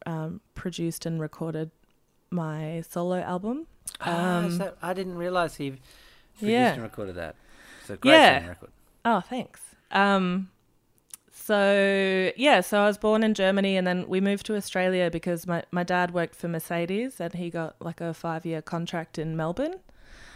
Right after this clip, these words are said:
Speaker 2: Ah, right.
Speaker 1: And so we all moved to Melbourne, and
Speaker 2: So, sorry, when
Speaker 1: uh,
Speaker 2: was that? What?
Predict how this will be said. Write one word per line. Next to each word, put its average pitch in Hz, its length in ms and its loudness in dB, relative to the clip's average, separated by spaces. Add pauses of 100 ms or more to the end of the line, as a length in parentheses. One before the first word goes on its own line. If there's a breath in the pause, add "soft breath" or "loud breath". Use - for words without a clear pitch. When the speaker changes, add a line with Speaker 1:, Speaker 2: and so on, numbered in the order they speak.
(160 loud breath)
Speaker 2:
Ah, 143 440 -12
right. 175 280 -10
Speaker 1:
And 175 440 2
so 175 240 0
we 175 100 4
all 170 140 4
moved 170 280 0
to 175 100 -8
Melbourne, 165 680 -2 (180)
and 165 520 -2 (500 soft breath)
Speaker 2:
So, 143 140 -4
sorry, 135 280 6
when 147 140 6
Speaker 1:
uh, - 20 0
Speaker 2:
was 131 100 -2
that? 160 220 0
What? 139 220 -6